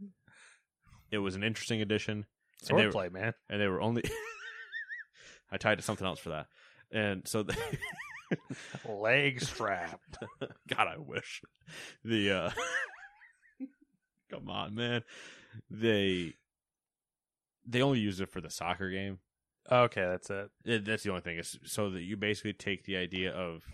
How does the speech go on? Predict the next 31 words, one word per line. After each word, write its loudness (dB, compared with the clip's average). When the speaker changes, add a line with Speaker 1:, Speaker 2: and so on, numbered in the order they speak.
Speaker 2:
<laughs> -20
Speaker 1:
the, 2
the 0
Speaker 2:
What 8
is 6
Speaker 1:
demo 8
Speaker 2:
it 8
with 2
Nintendo 4
and 2
the 0
fucking, 2
like, 2
with -2
pointless 2
gimmicks. -4
<laughs> -8
Speaker 1:
I 2
don't 0
know. -10
It's -2
what -2
they 0
do. -6
At -2
least 0
it's -4
not -2
made 0
of -2
cardboard. -2